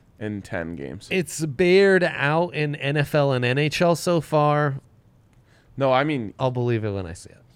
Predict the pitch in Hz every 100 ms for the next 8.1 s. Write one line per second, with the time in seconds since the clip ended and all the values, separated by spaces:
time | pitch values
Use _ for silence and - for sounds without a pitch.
0 | 113 120 135 147 143 - - - 127 113
1 | 107 - - - 98 69 - - _ _
2 | _ - 107 110 120 143 151 156 151 147
3 | 147 143 139 135 131 131 120 113 104 101
4 | 101 92 98 95 98 98 95 98 95 107
5 | 101 - 101 - - 143 139 143 - 151
6 | 165 139 127 113 - 120 90 98 - 113
7 | 110 104 101 101 98 87 95 104 78 -
8 | -